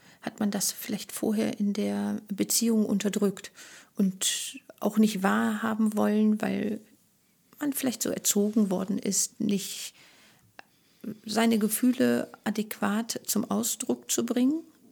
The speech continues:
die eigenen Bedürfnisse nicht adäquat zum Ausdruck zu bringen, sodass sich wirklich,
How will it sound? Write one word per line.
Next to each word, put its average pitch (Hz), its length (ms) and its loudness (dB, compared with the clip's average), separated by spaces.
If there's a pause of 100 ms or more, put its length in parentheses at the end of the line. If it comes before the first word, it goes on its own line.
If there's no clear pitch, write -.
(220)
die - 120 0
eigenen 196 340 2
Bedürfnisse 269 720 -2
nicht 277 220 -2 (240)
adäquat 247 540 -4
zum - 160 -4
Ausdruck 254 460 -2 (100)
zu - 140 -2
bringen, 247 360 0 (400)
sodass 226 280 2
sich 220 160 -4
wirklich, 233 400 -2